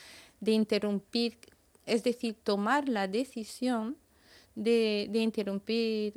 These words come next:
eh, un embarazo no es una decisión fácil, es una decisión dolorosa, eh, en el fondo es una decisión de generosidad, porque la persona o la madre y el padre que toman esa decisión, que normalmente tiene que estar acompañada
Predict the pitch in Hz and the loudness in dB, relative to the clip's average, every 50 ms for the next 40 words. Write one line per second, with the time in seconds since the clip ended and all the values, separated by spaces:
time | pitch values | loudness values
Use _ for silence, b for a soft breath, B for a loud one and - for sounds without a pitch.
0 | - - 196 196 196 196 208 202 208 196 196 202 214 240 - - 254 240 226 220 | -6 -6 -4 -2 -2 -2 -2 0 2 2 2 2 2 0 0 0 2 2 4 4
1 | 214 233 262 - 254 233 208 196 202 202 - 208 - - 208 202 196 - - - | 4 2 2 2 0 0 0 0 -2 -4 -6 -8 -6 -4 -4 -4 -4 -6 -6 -4
2 | 208 208 262 - - - 208 214 - 220 - - 220 208 196 202 202 - 202 - | -2 -2 -2 -4 -6 -6 -6 -6 -6 -6 -6 -4 -2 -2 0 -2 -4 -6 -10 -10
3 | - 202 190 196 190 190 190 190 180 180 202 240 285 - - 214 208 226 247 - | -8 -6 -4 -4 -2 0 0 0 0 0 0 -2 -4 -4 -6 -6 -6 -6 -8 -8
4 | - - 214 214 214 208 208 202 202 202 196 208 - 226 226 226 233 233 - 214 | -4 -2 0 0 2 2 0 0 -2 -4 -6 -6 -6 -4 -2 -2 -2 -2 -2 -4
5 | 190 196 196 202 - - 202 202 - - 220 220 233 254 B B B B B B | -2 -2 -2 -4 -4 -8 -10 -12 -10 -6 -4 -4 -4 -4 B B B B B B
6 | B B B - 196 202 - - 190 185 180 180 180 - - - 180 175 190 190 | B B B -6 -4 -4 -4 -6 -8 -8 -8 -10 -10 -10 -10 -8 -6 -4 -4 -6
7 | 180 185 - _ _ _ b b b b b b _ _ _ - 190 185 180 180 | -8 -10 -14 _ _ _ b b b b b b _ _ _ -4 -4 -4 -4 -6
8 | - - 190 180 180 180 175 175 - - - - - 180 - - - - - - | -8 -6 -4 -2 -2 -2 -2 -2 -4 -4 -4 -6 -6 -8 -10 -12 -14 -18 -14 -6
9 | 202 190 185 185 185 180 180 - - 185 180 - - 226 220 220 220 220 220 220 | -4 -2 0 0 0 -2 -4 -4 -6 -6 -6 -4 -4 -4 -2 0 0 0 0 0
10 | 220 202 190 185 185 190 208 226 226 226 220 214 214 214 - 233 247 254 254 226 | 0 0 0 0 0 0 0 0 2 2 2 0 0 2 2 4 4 4 4 0
11 | 214 - - 185 - 190 196 202 208 208 - - 202 190 196 196 - - 190 - | -2 -4 -6 -8 -6 -4 -2 -2 -2 -2 -2 -2 -2 -2 -2 -4 -6 -10 -14 -8
12 | - - 254 269 285 269 - - 175 180 185 190 196 - 196 196 196 190 190 190 | -4 -2 0 0 0 -2 -4 -6 -6 -6 -6 -6 -4 -6 -6 -4 -4 -6 -6 -6
13 | 196 190 - - - 202 202 208 - _ _ _ _ _ 190 - - - 196 180 | -6 -8 -6 -4 -4 -2 -2 -4 -6 _ _ _ _ _ -10 -8 -4 -4 -4 -4
14 | - 190 175 185 202 220 254 254 214 180 - - 180 | -4 -4 -4 -2 0 0 0 0 0 -2 -4 -6 -10